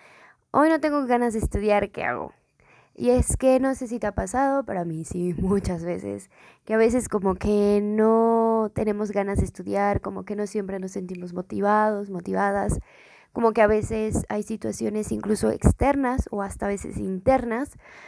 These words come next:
que no nos dan ganas de estudiar, que no nos motivan a tocar la guitarra, a sentarnos,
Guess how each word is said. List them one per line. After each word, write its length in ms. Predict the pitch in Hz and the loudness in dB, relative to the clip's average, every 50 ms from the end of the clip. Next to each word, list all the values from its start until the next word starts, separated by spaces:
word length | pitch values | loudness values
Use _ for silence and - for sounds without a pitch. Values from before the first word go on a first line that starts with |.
| - - _ - - - | -20 -20 _ -20 -6 2
que 300 | 277 277 277 277 277 269 | 4 6 6 6 4 2
no 320 | 262 254 247 254 262 269 | 0 2 2 4 4 4
nos 420 | 269 269 269 269 254 - - - _ _ _ _ _ _ _ | 2 0 -2 -4 -6 -10 -14 -20 _ _ _ _ _ _ _
dan 380 | - 220 240 233 233 240 233 202 | -6 -2 -2 -2 0 -2 0 2
ganas 580 | 220 214 220 240 233 185 156 151 - - - - | 2 2 2 2 0 -2 -4 -6 -10 -16 -10 -4
de 120 | 180 180 | -2 -2
estudiar, 460 | 175 170 - 185 185 185 185 180 180 180 | -2 -2 -2 -4 -2 0 2 0 0 -2
que 140 | - - 196 | -4 -4 -2
no 180 | 208 214 214 | 0 0 2
nos 300 | 220 220 220 220 214 - | 2 2 0 0 -2 -4
motivan 680 | 202 196 190 190 190 233 233 214 214 202 190 185 185 | -4 -4 -4 -6 -6 -8 -8 -6 -4 -4 -4 -4 -4
a 240 | 185 - 190 185 185 | -4 -4 -4 -4 -4
tocar 340 | 180 190 185 190 - 190 185 | -4 -6 -6 -4 -4 -2 -2
la 100 | 196 190 | -2 -2
guitarra, 640 | 185 185 180 - 202 202 185 196 202 196 196 190 | -2 -4 -2 -2 -2 0 0 2 2 4 4 2
a 60 | 185 185 | 2 0
sentarnos, 760 | - 196 185 185 185 - 208 220 226 240 240 247 262 - | 0 -2 -4 -2 0 2 2 2 4 2 2 2 2 0